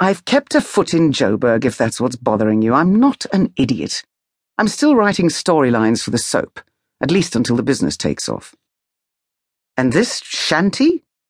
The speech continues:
It didn't — please tell me you didn't sell up everything to buy it." She wouldn't let him spoil it for her. She would not. Crossing to the double doors, she flung them both open, though the breeze was biting.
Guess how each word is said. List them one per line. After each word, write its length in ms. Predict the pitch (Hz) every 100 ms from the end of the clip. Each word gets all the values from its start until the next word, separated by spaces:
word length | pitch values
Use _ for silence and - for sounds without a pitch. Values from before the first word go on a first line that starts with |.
| _ _ _ _
It 140 | 185 175
didn't — 300 | 262 233 - _ -
please 380 | 254 277 190 -
tell 240 | - 131
me 100 | 120
you 320 | 117 131 180
didn't 300 | 117 147 120
sell 280 | 110 - 135
up 200 | 92 - -
everything 640 | 127 110 110 - 85 82
to 140 | - 101
buy 380 | - 123 92
it." 320 | 82 - - - _ _ _ _ _ _ _ _ _ _
She 180 | - 156
wouldn't 480 | 156 196 139 - -
let 180 | 117 -
him 100 | 107
spoil 460 | - - - 113 92
it 120 | 95
for 240 | - 90
her. 100 | 90
She 240 | - - 135
would 320 | 120 196 147
not. 560 | 107 113 131 - - - _ _ _ _ _ _ -
Crossing 400 | 208 202 202 175
to 80 | 151
the 80 | 139
double 260 | 135 127
doors, 380 | 113 117 104 107
she 120 | -
flung 380 | 131 - 170 160
them 180 | 147 139
both 240 | 135 120
open, 440 | 120 113 95 104 - _ _ _ _
though 120 | 139
the 100 | 139
breeze 520 | 131 165 175 98 92 113
was 100 | 107
biting. 500 | 117 113 - -